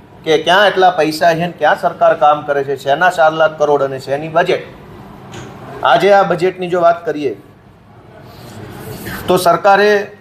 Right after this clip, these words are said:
ખૂબ મોટી મોટી જાહેરાતો કરી છે અને એમાં સૌથી <clears throat> મોટી બાબત એ છે કે ગાંડા બાવળ કાપવા માટે સત્તાણું કરોડ રૂપિયાની જોગવાઈ કરી છે. હવે ગાંડા બાવળ ઉગ્યા છે ક્યાં?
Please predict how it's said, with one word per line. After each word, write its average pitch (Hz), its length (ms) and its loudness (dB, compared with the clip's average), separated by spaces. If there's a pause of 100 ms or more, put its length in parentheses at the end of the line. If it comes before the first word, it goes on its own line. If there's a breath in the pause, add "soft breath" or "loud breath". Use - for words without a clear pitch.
(100)
ખૂબ 285 320 4
મોટી 220 260 -4
મોટી 208 240 -4
જાહેરાતો 165 480 2
કરી 123 240 -12
છે - 140 -20 (1500)
અને 170 200 2
એમાં 180 220 4
સૌથી 202 440 4 (580)
<clears throat> 170 360 0
મોટી 175 240 2
બાબત 196 360 2
એ 202 120 4
છે 185 180 -4 (680)
કે 185 140 -2
ગાંડા 180 380 4
બાવળ 214 280 6
કાપવા 196 360 0
માટે 202 240 0
સત્તાણું 208 480 -2
કરોડ 190 240 -2
રૂપિયાની 156 380 -6
જોગવાઈ 120 380 -4
કરી 98 220 -14
છે. - 120 -20 (380)
હવે 160 240 2
ગાંડા 175 260 2
બાવળ 202 280 4
ઉગ્યા 175 300 2
છે 196 140 -4
ક્યાં? 185 280 -12